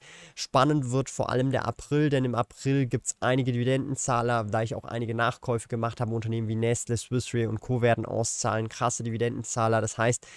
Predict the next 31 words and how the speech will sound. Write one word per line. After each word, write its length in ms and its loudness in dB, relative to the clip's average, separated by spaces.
im 200 4
April 720 2
inklusive 600 2
Optionen 500 -2
erwarte 440 -2
ich 80 -6
tatsächlich 400 -4
das 160 -2
allererste 640 -2
Mal 400 0
über 320 0
dreitausend 600 -2
Franken 600 -4
brutto 320 -2
an 240 -2
Dividenden, 580 0
Zinsen 420 0
und 100 0
Optionsprämien 760 -4
innerhalb 340 0
von 160 -6
einem 240 0
Kalendermonat. 800 0
Das 120 -4
wird 180 -2
auch 100 0
für 140 -4
mich 220 -2
wieder 120 0
ein 140 0
Rekord 600 0